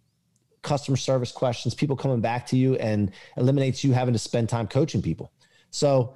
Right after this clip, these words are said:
I would say reverse engineering and simplification is the, is the most important thing. Now, here's the thing. The best part about this is when we do something like this, we're gonna have all the brain power of anybody that gets involved with it, and they're gonna start coming up with ideas. It's kinda like masterminding.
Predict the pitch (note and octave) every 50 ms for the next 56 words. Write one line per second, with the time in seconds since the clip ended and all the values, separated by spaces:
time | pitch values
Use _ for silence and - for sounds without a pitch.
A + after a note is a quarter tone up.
0 | - _ - - D#3 F3+ F#3+ F3 - - E3+ D#3+ D#3 C#3 C3+ B2 C#3+ D#3+ D#3 -
1 | - D#3+ C3+ B2 C#3 C#3+ C#3+ C#3 B2+ A2+ - - C3 A2+ G#2+ F#2+ - - - -
2 | A#2 A#2 G#2+ - G#2 G2+ F#2 E2 A2 F#2+ G#2 - - G#2+ F2+ G#2+ A2 A2 G2+ -
3 | F#2+ F#2 A2+ A#2 G#2 E2 F2+ E2+ F#2 B2 D#3 D3 A#2+ G2 A2 D3+ E3+ C#3+ - B2+
4 | - D3+ C#3+ A2 F2 - - - - - - - - _ _ _ _ _ - B2+
5 | - D#3 E3 E3 - - - F3+ F3+ F3 D#3+ C#3+ C#3+ C#3 C3 C3+ B2 G2 - -
6 | - - - - - _ _ _ _ _ _ _ - C#3+ A#2+ G#2+ A2+ B2+ C3 C#3+
7 | E3 D3 D#3+ D#3+ - - D3 C3 - C#3 C3+ B2+ B2 - - A#2+ A2+ - C#3 B2
8 | B2 B2+ B2 B2+ B2 A#2+ A#2 B2+ C3 B2 G2+ C3 C3 C3 C3 A#2+ - A#2 G#2+ G#2
9 | G#2 G#2+ G#2+ G#2+ A2+ F#2+ G#2+ A2+ B2+ B2+ A2 A#2+ A#2 A2+ A2 G2 A2+ - - A2
10 | G2+ F2+ A#2+ C#3+ D3 B2+ A2+ F#2 F#2 - - A2 G#2+ A#2 B2+ C3 C#3 C#3 C3+ -
11 | C#3 A#2+ - - C3+ B2+ B2 A#2+ A2 - A2+ G2+ G#2 G#2 F2+ A#2 D#3+ F3 B2 G#2
12 | G2 - - D3 C#3 B2+ A#2 G#2+ E2+ F#2+ G#2+ B2 C#3 C3+ - B2 G#2+ F#2+ F#2 E2
13 | E2 D#2